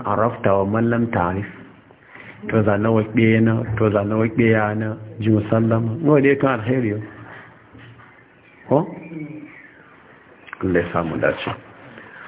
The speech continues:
Wa dalilul khushu', dalilin al-khushu' qawluhu ta'ala, "Wa in min ahli al-kitabi man la yu'minunna bi." Ko? "Wa in min ahli al-kitabi laman yu'minu billahi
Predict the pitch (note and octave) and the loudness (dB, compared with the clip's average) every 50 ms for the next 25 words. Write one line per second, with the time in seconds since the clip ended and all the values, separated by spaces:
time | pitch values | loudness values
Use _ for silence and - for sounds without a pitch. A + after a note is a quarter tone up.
0 | - - - - - - C3+ C3 C3+ C3 C3 A#2 A2 A2+ A#2+ A2+ A2 A2 G#2+ G#2+ | -20 -20 -20 -12 -4 4 6 6 6 6 6 4 4 4 2 0 0 -2 -4 -4
1 | - G#2+ G2+ G2 - - A2+ A2 G#2 G2 E2 D2+ D#2 - - F#2 G2 A2+ B2+ A#2+ | -2 -2 -2 0 2 4 4 6 6 4 4 2 0 2 2 2 4 4 4 4
2 | B2 B2+ B2 A#2 A2 - G#2+ G2 - - G#2+ G2 G2+ - - B2 A#2+ G#2+ G#2+ A2 | 4 4 4 2 0 -2 -2 -4 -2 0 0 0 2 4 4 4 4 4 0 -2
3 | G2 G2+ F#2+ G2+ G#2 G#2+ G#2 G#2 - - - - - - - - - - - _ | 0 2 2 2 2 2 0 -2 -2 -6 -18 -20 -20 -20 -20 -20 -20 -20 -20 _
4 | _ _ _ _ _ - C4+ C4+ - - - - - - - - - - - - | _ _ _ _ _ -20 -20 -20 -20 -20 -20 -20 -20 -20 -20 -20 -20 -18 -18 -16
5 | - - - - - A2+ - C3 C3+ C3+ C3 A#2+ A#2 A#2+ C3 C3 C3 A#2 A2 A2 | -18 -18 -12 0 2 2 4 6 6 6 6 6 4 2 0 0 0 0 0 0
6 | A2 G2+ G#2+ A2 G#2 A#2+ A#2 A#2 A2 G#2+ G#2+ A2 A#2+ B2+ B2+ A#2+ A2+ A2 G#2+ G#2 | -2 0 -2 2 4 4 4 4 2 0 0 0 0 0 0 2 2 2 0 0
7 | G#2+ - G#2+ G#2+ G#2+ A2+ B2 B2 A#2 A2+ G#2+ G2+ A#2 B2+ C3 C3 - - - - | -2 -2 -2 0 0 2 2 2 4 2 2 2 2 -2 -2 -2 -6 -14 -18 -20
8 | - - - - _ _ - - _ _ _ _ _ - - - B2 D3 E3 - | -20 -20 -20 -20 _ _ -20 -20 _ _ _ _ _ -10 2 2 2 2 2 -2
9 | - - - - - E3+ E3 E3 D3+ B2 - - - A#2+ A#2+ A#2+ D3+ D#3 D3+ C#3+ | -8 -14 -14 -12 -12 -10 -10 -10 -10 -12 -10 0 4 4 6 6 6 6 6 6
10 | C3+ B2+ C3 C3 C#3+ D3+ D3+ C3 B2 A#2+ A#2 G#2+ A2 G#2+ G#2+ C3 B2+ A#2+ A#2+ A#2 | 4 4 4 2 2 2 2 2 2 0 0 0 -2 -2 2 4 4 6 4 2
11 | G#2 G2+ E2+ - - - - - - - - - - - A2+ A2 A2 A#2+ C3+ D3 | 2 0 -6 -6 -10 -14 -16 -18 -18 -18 -18 -10 -2 0 2 4 6 6 6 6
12 | C#3+ C3+ C3+ C3+ C3+ C3 D3 C#3+ C3+ C3 A#2+ A#2 A#2+ A2+ A2+ A#2 B2 B2 A#2+ A#2 | 4 4 2 2 2 2 4 4 4 4 2 2 0 0 0 2 2 2 2 2